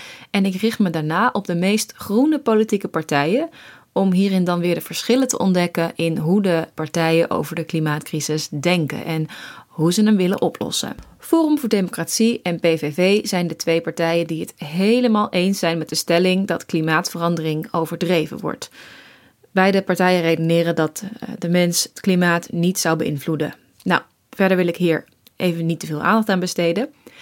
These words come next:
zijn nog twee andere partijen, de S G P en Ja eenentwintig, die het, eh, min of meer eens zijn met de stelling, wat op gematigder niveau. Ja eenentwintig zit meer op klimaatadaptatie, maar niet op terugdringen van C O twee.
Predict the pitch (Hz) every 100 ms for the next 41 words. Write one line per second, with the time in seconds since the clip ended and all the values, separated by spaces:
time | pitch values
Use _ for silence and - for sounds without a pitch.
0 | - - 208 214 214 233 247 262 254 233
1 | 226 233 247 277 208 190 - 214 - 196
2 | 226 240 262 185 180 190 196 190 165 160
3 | 208 233 170 156 - - - - - -
4 | 190 208 196 185 - - 202 185 180 202
5 | 226 220 185 - - 196 240 247 208 180
6 | 170 165 - 220 240 262 302 - - -
7 | _ _ - 175 170 - 170 - 170 165
8 | 185 196 175 160 170 185 277 277 - -
9 | - 196 190 - 196 180 - 240 240 175
10 | - 165 175 170 170 160 - - 175 165
11 | 165 - 180 - 170 175 214 - 277 269
12 | - 190 175 180 240 - - - 214 214
13 | 185 175 170 - 160 - - 196 233 269